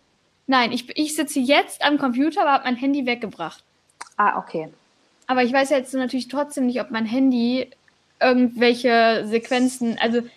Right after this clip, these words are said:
Speaker 1: das ist ja trotzdem auf laut, ne?
Speaker 2: Okay, und jetzt stecke ich noch mal kurz den, meinen, meinen, äh, Kopfhörer aus, weil ich fühle mich so gedämpft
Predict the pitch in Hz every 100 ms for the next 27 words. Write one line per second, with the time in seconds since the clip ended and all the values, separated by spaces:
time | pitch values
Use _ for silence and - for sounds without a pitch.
0 | _ - 226 254 262 - 269 269 262 220
1 | - 254 220 185 - 220 247 - _ _
2 | _ - 220 226 202 202 226 - - 285
3 | 277 269 247 247 254 233 240 - 233 220
4 | 220 220 214 208 208 202 - 208 220 226
5 | 226 208 214 220 202 196 - 226 233 220
6 | 190 202 190 175 _